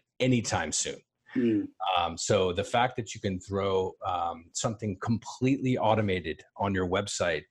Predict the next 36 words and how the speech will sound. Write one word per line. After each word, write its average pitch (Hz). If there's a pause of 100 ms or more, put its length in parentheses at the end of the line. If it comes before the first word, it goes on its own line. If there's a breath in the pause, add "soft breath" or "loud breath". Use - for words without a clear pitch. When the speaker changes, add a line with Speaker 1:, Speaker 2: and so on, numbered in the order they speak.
(240)
Speaker 1:
to -
have 98
nuanced 120
conversations 95
about 82
buying 92
your 87
products 85
and 76
services, 107 (440 loud breath)
and 95
that's 101
gonna 101
be 98
your 90 (140)
only 120
avenue, 92 (480)
um, 82 (220)
is, 101
is 110
something 98
I, 82
I 90
absolutely 95
do 92
not 78
believe. - (1120 loud breath)
Speaker 2:
Why 202
do 226
we, 233
why 160
do -
people 262
think 277
that? 117
What, 160